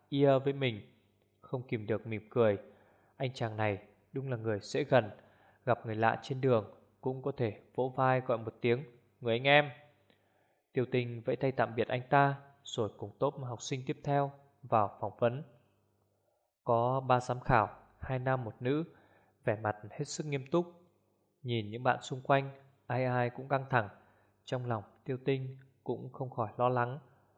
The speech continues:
Đề tài mà cô bốc thăm là vẽ phác họa cảnh vật trong vòng mười phút. Tiêu Tinh ngồi đó, liếc nhìn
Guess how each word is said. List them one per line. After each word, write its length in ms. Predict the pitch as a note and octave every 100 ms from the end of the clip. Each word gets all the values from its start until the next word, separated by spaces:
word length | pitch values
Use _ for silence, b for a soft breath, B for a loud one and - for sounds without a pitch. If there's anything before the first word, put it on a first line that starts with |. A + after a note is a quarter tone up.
| b b _
Đề 140 | A#2+ A2+
tài 360 | - A2+ A2
mà 120 | A2 -
cô 80 | C#3
bốc 220 | D#3 -
thăm 240 | D#3 D3+ C#3 _ _ -
là 400 | A#2+ A2 G#2+ G#2 -
vẽ 120 | B2
phác 200 | - D3
họa 300 | B2 G#2+ G2+ -
cảnh 160 | G#2+ G#2+
vật 160 | A2+ - - _ _
trong 180 | - B2+ -
vòng 180 | A2+ G#2 -
mười 200 | A#2+ A2
phút. 280 | F#2+ D3 E3+ - b b b b b b _
Tiêu 120 | - B2
Tinh 280 | C3+ B2 A#2+
ngồi 160 | A#2 G2+
đó, 380 | A2+ A2 C3+ - - _ -
liếc 220 | C3 C#3
nhìn 280 | B2 A2+